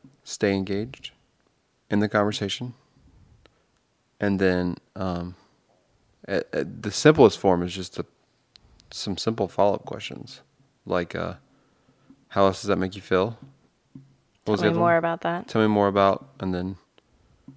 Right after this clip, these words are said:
Speaker 2: "How do you think
Speaker 1: Sure.
Speaker 2: those other people in this scenario might be feeling?" Which is
Speaker 1: Good.
Speaker 2: maybe gossip. I'm not sure exactly. I'll have to think about that. <laughs> I don't think it is. I think it's just processing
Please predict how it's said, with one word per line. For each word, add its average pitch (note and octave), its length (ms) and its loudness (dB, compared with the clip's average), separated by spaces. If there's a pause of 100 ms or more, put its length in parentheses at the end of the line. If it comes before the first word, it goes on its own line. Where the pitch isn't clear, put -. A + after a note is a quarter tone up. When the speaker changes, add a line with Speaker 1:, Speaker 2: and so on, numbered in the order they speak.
(800)
Speaker 2:
"How F3+ 160 4
do F3 80 4
you E3+ 80 2
think E3 180 -2
Speaker 1:
Sure. D#3+ 80 0
Speaker 2:
those D#3 140 -2
other D#3+ 300 2
people - 400 -4
in D3+ 100 0
this D3+ 100 -6
scenario D3+ 440 -4
might D3 180 -4
be D#3 100 -8
feeling?" E3 400 -8 (1600)
Which F3 160 -2
is D#3+ 120 2
Speaker 1:
Good. F3 100 -8
Speaker 2:
maybe D#3 260 0
gossip. C#3+ 440 -4
I'm D#3+ 100 -8
not D3 160 -6
sure - 140 -8
exactly. - 380 -16
I'll - 60 -18
have - 140 -20
to - 80 -20
think - 160 -20
about - 200 -20
that. - 520 -16
<laughs> - 40 -20
I A#3 60 0
don't D4 160 -8
think E3+ 160 -8
it - 80 -6
is. - 260 -10
I C#3 60 -20
think G3 140 -4
it's E3+ 100 -6
just D3+ 140 -10
processing D3+ 560 -8